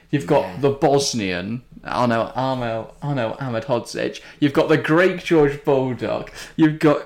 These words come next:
Speaker 1: Samuel Gigo, who's so terrifying.
Speaker 2: And Kyle Walker.
Speaker 1: And Kyle Walker, yeah.
Speaker 2: And then Joe Bryan's at left back.
Speaker 1: God, this,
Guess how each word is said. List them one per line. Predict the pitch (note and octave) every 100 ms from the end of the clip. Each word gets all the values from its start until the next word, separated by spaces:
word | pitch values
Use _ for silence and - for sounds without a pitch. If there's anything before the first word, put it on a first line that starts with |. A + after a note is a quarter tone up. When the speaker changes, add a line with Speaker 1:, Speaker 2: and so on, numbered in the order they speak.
| - - F3
Speaker 1:
Samuel | - - G#3+ A3+ G#3 F#3
Gigo, | F#3+ F3 E3 G#2+ G2
who's | A#2+ C3+ -
so | - - F3+ F#3
terrifying. | F3+ - C#3+ B2 B2 G#2+ E2+ - D3+ -
Speaker 2:
And | C3 A#2+
Kyle | D#3+ A#2 A2+ A#2
Walker. | A#2+ C#2+ C#2+ E2+ - -
Speaker 1:
And | F#3+
Kyle | - F3 F#3+
Walker, | E3+ F#3 G3 F#3+ G#2
yeah. | G#2 E3 A3+ A#2 F#2+ - -
Speaker 2:
And | A#2
then | A2 A2
Joe | B2+ A#2+
Bryan's | A#2 A#2+ A#2 A2+ G#2
at |
left | A2 G#2+ G#2 -
back. | - - - - - - -
Speaker 1:
God, | - F3
this, | F3 G3+ -